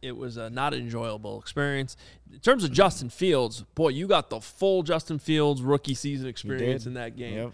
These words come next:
Speaker 1: You had eight or nine, you know,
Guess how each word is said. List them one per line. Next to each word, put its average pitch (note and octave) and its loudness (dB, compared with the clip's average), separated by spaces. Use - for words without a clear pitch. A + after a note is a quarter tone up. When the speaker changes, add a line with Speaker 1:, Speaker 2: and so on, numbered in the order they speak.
Speaker 1:
You D3+ 2
had C#3+ 0
eight E3 4
or E3 0
nine, C#3+ 0
you B2 -8
know, A2 -6